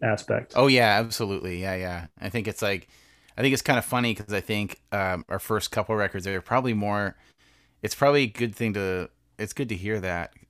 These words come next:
Speaker 2: 'cause it's kind of, um, I think as you kind of evolve as a band, you always wanna represent all those things are re-, very much what you're about as a band. So you can't, you wouldn't wanna lose anything like that in the set. But, like, I think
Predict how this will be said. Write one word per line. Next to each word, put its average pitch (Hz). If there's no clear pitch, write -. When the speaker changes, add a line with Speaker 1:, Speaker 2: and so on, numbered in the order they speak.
Speaker 2:
'cause 95
it's 90
kind 101
of, 90
um, 87
I 107
think 120
as 113
you 104
kind 107
of 92
evolve 104
as 98
a 98
band, 90
you 95
always 90
wanna 87
represent 87
all 104
those 95
things 95
are 90
re-, 85
very 90
much 82
what -
you're 80
about 82
as 87
a -
band. -
So -
you 85
can't, 82
you 107
wouldn't 98
wanna 87
lose 87
anything 85
like 82
that 87
in -
the 85
set. -
But, 82
like, 80
I 87
think 90